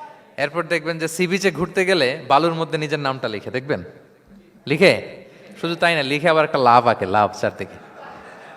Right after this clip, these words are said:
আঁকে। কেন আঁকে? কারণ এই নামটা সে পছন্দ করে অনেক, এটা তার কাছে গুরুত্বপূর্ণ, আপনার কাছে নাও হতে পারে।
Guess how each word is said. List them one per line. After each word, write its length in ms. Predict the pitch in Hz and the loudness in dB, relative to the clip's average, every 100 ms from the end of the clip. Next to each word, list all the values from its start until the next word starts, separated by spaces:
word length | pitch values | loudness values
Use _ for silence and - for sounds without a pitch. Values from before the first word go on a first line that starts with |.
| - - - - - _ _ _ _ - | -20 -20 -20 -20 -20 _ _ _ _ -8
আঁকে। 440 | 139 185 135 95 - - - - - - - - - - - _ _ _ _ | 0 4 4 2 -12 -20 -18 -18 -16 -20 -20 -20 -20 -20 -20 _ _ _ _
কেন 140 | - 151 | -2 0
আঁকে? 320 | 160 156 175 196 - - - _ _ _ _ _ _ - - - - | 0 0 -2 -4 -14 -20 -20 _ _ _ _ _ _ -20 -20 -20 -12
কারণ 120 | 147 160 | -8 -4
এই 180 | 185 226 | 4 4
নামটা 400 | 196 180 185 196 | 6 2 2 0
সে 140 | - 175 | 0 -2
পছন্দ 340 | 160 170 175 | -2 -2 -4
করে 200 | 156 139 | 0 0
অনেক, 200 | 117 107 | 0 -4
এটা 120 | 120 156 | -2 2
তার 240 | 175 180 | 6 6
কাছে 200 | 185 185 | 4 0
গুরুত্বপূর্ণ, 500 | 175 175 - 131 110 | -2 -4 -4 -8 -4
আপনার 240 | 120 156 | -4 -2
কাছে 180 | 151 151 | -2 -2
নাও 200 | 156 143 | 0 0
হতে 160 | 147 120 | 0 -2
পারে। 220 | 98 87 | -2 -2